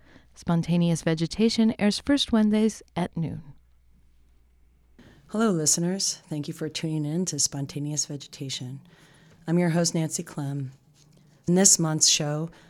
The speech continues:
Speaker 2: I'll be speaking with Christina Golden, a member of the Medic and Healing Council of the Sacred Stones Camp at Standing Rock, North Dakota, where she has lived and worked over the past eight months as an E M T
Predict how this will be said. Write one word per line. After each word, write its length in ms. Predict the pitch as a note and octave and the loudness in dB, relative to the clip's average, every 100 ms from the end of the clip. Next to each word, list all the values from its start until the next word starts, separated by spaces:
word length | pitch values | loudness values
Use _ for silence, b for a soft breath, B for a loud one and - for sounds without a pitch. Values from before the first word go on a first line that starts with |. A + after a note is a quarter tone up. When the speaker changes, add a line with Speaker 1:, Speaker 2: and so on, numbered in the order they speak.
| B - | B -4
Speaker 2:
I'll 120 | E3+ | 0
be 100 | F3+ | 4
speaking 400 | - F3+ E3 E3 | 4 2 -2 -2
with 160 | D3+ | -2
Christina 500 | - D3+ - E3 E3 | -6 -6 -4 -2 -2
Golden, 480 | D#3+ D#3+ D3 C#3+ C#3 - _ - - _ _ _ _ _ b - | 0 -2 -2 -4 -6 -12 _ -20 -20 _ _ _ _ _ b 0
a 60 | |
member 300 | F3+ F#3+ G3 | 4 4 4
of 100 | F3 | 2
the 100 | D#3+ | 2
Medic 340 | D#3+ E3 F#3+ F#3+ | 2 2 0 0
and 140 | D3+ | -2
Healing 360 | C#3 F3 D#3+ D3 | -2 0 0 0
Council 420 | D3 C#3 - C#3+ | -4 -4 -4 -6
of 100 | C3+ | -4
the 100 | C#3+ | 2
Sacred 400 | - D#3 E3+ E3 | 2 2 -2 0
Stones 360 | - D#3+ D#3 | 0 0 -2
Camp 380 | - D3 C#3 C3+ | -2 -4 -6 -8
at 140 | D#3 - | -4 -4
Standing 420 | - D3+ D3+ C#3+ | -2 -4 -4 -4
Rock, 340 | C3+ C3+ - _ _ _ _ _ - | -6 -10 -14 _ _ _ _ _ -4
North 220 | C#3+ C3+ | -4 -4
Dakota, 500 | C#3 - C#3+ C#3 C#3 | -10 -10 -8 -6 -6
where 160 | C#3 C#3 | -6 -4
she 200 | - D3+ | -4 -2
has 200 | D3 D3+ | -2 -2
lived 340 | D#3+ E3 E3 | -2 -2 -2
and 120 | D3 | -4
worked 280 | D3 D3 - | -2 -4 -6
over 140 | C#3+ | -8
the 100 | C#3 | -8
past 360 | C3+ D3 D3 - | -10 -8 -2 -2
eight 180 | - - | -2 -4
months 420 | D3+ C3+ C3+ - - b b | -4 -2 0 -2 -4 b b
as 140 | D#3 D3 | -2 -2
an 140 | C#3 | -4
E 200 | - D#3 | -4 -2
M 140 | D#3+ | -2
T 480 | D3+ E3 D3 D3 D3 | -6 -8 -8 -8 -10